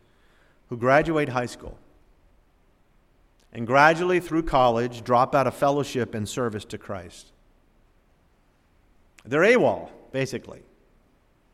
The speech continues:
They put down their arms, they take off their uniform as a child of God, and they lose their identity with Jesus by decision, and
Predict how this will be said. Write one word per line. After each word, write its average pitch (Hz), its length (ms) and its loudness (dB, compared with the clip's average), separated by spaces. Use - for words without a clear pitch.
They 107 100 -10
put 170 220 -2
down 147 180 6
their 127 160 4
arms, 208 640 4
they 117 120 -6
take 151 240 0
off 139 220 4
their 120 160 -2
uniform 180 640 2
as 123 140 -4
a 113 40 -2
child 131 380 2
of 104 120 -8
God, 170 440 2
and 127 140 -6
they 127 120 2
lose 196 400 4
their 165 180 4
identity 135 640 2
with 120 240 -2
Jesus 127 480 -2
by 117 260 2
decision, 160 640 -2
and 139 540 0